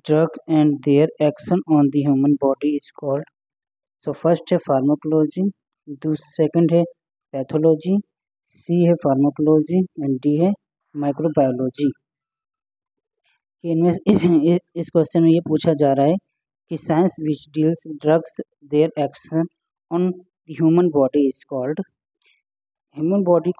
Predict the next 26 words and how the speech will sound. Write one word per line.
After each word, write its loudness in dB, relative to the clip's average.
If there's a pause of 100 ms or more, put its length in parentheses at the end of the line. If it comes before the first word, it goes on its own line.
(120)
में 4
जो 2
drugs -4 (160)
का -2
जो -2
action -2
होता 2
है 4
वो 2 (540)
किसके -2
ज़रिए -2
होता -8
है? -10 (840)
तो -6
इसका -6
सही 0
answer 2
है 0
pharmacology। -4 (1800)
Second -2
question 2
है 2
"The -6
word 2 (200)
pharmacon 2
means।" 0